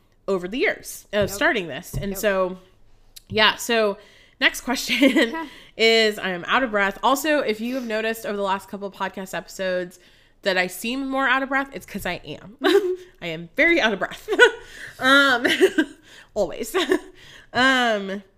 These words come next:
Speaker 1: but yeah, so the, this kind of final question, just as we kind of look to the future,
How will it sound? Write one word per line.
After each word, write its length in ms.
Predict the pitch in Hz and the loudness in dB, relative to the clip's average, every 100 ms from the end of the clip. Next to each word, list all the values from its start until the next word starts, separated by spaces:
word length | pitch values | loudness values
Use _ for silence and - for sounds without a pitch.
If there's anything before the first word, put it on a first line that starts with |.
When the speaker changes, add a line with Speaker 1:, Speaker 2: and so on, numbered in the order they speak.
| _ _ | _ _
Speaker 1:
but 140 | 202 | 0
yeah, 200 | 226 202 | 4 4
so 160 | - 247 | 2 -2
the, 360 | 233 226 202 - | 0 2 0 -2
this 440 | 214 214 - - _ _ _ | -6 -6 -12 -16 _ _ _
kind 180 | - 233 | -2 -2
of 60 | 226 | 0
final 320 | 233 240 214 | -2 -2 -4
question, 640 | 196 180 - 180 170 170 - _ _ _ _ | -6 -8 -8 -8 -8 -10 -16 _ _ _ _
just 200 | - 247 - | -10 -8 0
as 220 | 208 226 | 2 2
we 340 | 240 254 240 214 | 0 -4 -2 -4
kind 280 | - 226 208 | -6 -6 -6
of 80 | 180 | -6
look 320 | 175 233 - | -2 -2 -4
to 120 | 269 | -6
the 120 | 254 | -6
future, 720 | 240 208 208 202 202 196 196 | -8 -12 -8 -2 0 0 -2